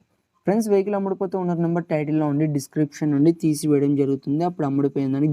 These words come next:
గమనించగలరు. ఇలాంటి మరెన్నో సెకండ్ హ్యాండ్ వాహనాల కోసం, యంత్ర పరికరాల కోసం మన యొక్క ఛానల్ని సబ్స్క్రైబ్ చేసుకోండి, పక్కనున్న గంట సింబల్ని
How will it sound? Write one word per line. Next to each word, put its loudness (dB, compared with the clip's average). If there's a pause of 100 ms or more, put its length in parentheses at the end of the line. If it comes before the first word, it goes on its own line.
గమనించగలరు. -4 (500)
ఇలాంటి 2
మరెన్నో -2 (100)
సెకండ్ -2
హ్యాండ్ 0
వాహనాల 0
కోసం, -6 (100)
యంత్ర -2
పరికరాల -2
కోసం -2
మన 2
యొక్క -4 (100)
ఛానల్ని 0 (100)
సబ్స్క్రైబ్ -4 (120)
చేసుకోండి, 0 (120)
పక్కనున్న -2 (100)
గంట -2 (100)
సింబల్ని 0